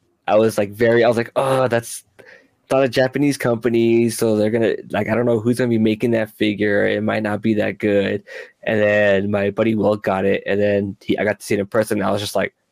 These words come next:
"Oh, damn, that's nice. Like, that's a really nice figure." I was like, "I should have bought that one." But again, it's one of those things with, for, with gaming things I, I've noticed specifically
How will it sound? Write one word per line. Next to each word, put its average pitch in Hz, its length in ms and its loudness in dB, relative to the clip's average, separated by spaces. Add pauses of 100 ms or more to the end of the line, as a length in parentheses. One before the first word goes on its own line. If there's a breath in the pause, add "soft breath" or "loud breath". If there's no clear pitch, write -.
(220)
"Oh, 104 180 0
damn, 95 220 -2
that's 107 180 -4
nice. 95 500 -6
Like, 101 120 -6
that's 117 180 -4
a 98 80 0
really 104 380 2
nice 98 260 -2
figure." 101 440 -2 (220 soft breath)
I - 40 0
was 104 60 0
like, 92 180 -4 (400)
"I 123 60 -8
should 117 180 -2
have 98 100 -6
bought 95 200 -4
that 92 180 -2
one." 101 220 -4 (360 loud breath)
But - 200 0 (180)
again, 120 360 2
it's 98 120 0
one 120 100 2
of 120 60 4
those 110 100 -2
things 120 200 -2
with, 101 200 -6
for, 110 140 -2 (100)
with 117 180 -2
gaming 127 340 2
things 147 320 -2
I, - 100 0
I've 104 220 -2
noticed 110 240 0
specifically 131 640 -2